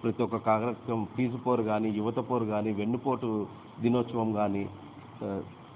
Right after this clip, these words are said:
జనాలు తండోపతండాలుగా వచ్చి ప్రతి ఒక్క ప్ర-, ప్ర-, ప్రభుత్వాన్ని ప్రశ్నించడం జరుగుతుంది. అది ఇంతవరకు, ఆ, మీరు గమనించినట్టయితే, వైఎస్ఆర్సీపీ అధికారంలో ఉన్నప్పుడు నాలుగు సంవత్సరాలు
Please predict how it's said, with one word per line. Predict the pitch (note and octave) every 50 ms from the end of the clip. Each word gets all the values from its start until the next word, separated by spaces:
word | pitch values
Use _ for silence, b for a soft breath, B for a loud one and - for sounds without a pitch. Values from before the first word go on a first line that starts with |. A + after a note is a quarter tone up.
| - -
జనాలు | A#2+ G#2+ B2 B2 B2+ C#3+ D3+ D#3 C#3+ B2 G#2+ F2 - -
తండోపతండాలుగా | - A#2+ B2+ C#3 C#3 D3+ C#3+ C#3+ C3+ B2 C3 B2 B2+ B2+ B2+ C3 C3 C3 B2 B2 A2 G2 - - - - - - - - - - - - - A#2
వచ్చి | B2 B2 - - - F3+ F3+ D3 G2+ - - - - - - - - -
ప్రతి | C3 C3+ A2+ - C#3
ఒక్క | B2 A#2+ B2+
ప్ర-, | A2+ - B2+ C3+
ప్ర-, | C3 C3 - C#3 A#2+
ప్రభుత్వాన్ని | A2 - C#3+ D3+ D#3 F3+ F#3 - G3 G3 G3 F#3+ D#3
ప్రశ్నించడం | - C#3+ C3+ - - D#3 C#3+ D3+ C#3+ C#3 B2+
జరుగుతుంది. | A#2 A2 G#2 G2+ F#2+ G#2 F2+ E2+ E2 D#2+ - - - - - - - - - - - - -
అది | A#2 A#2 B2 B2+ A#2+ A2 G2 E2+ E2 - - - - - -
ఇంతవరకు, | B2+ C3 C3+ C3 C#3+ C#3 C#3+ D3 D3 D3+ C#3+ A#2 G#2
ఆ, | F2 G#2 G#2+
మీరు | G#2+ A2 A#2 B2 B2
గమనించినట్టయితే, | A2+ A2+ B2 C3 C#3+ D#3+ D#3 D3+ D3+ D3 C#3 D3 C#3 C3+ C3 D3 D#3+ D#3+
వైఎస్ఆర్సీపీ | D3 B2 A#2+ B2 C3+ C3+ C3+ - C#3+ C#3 C3 C#3 C3 A#2+ C#3
అధికారంలో | A#2 A2+ B2+ A#2+ C#3 C3+ C3+ C3 C3 C3 B2+
ఉన్నప్పుడు | B2 B2 B2+ A#2 - D3
నాలుగు | C3+ A#2+ A2 A2+ A#2+ B2 C3 A2
సంవత్సరాలు | B2 A#2+ B2 B2 A#2+ A#2+ C#3 C3 C#3 C#3+ D3+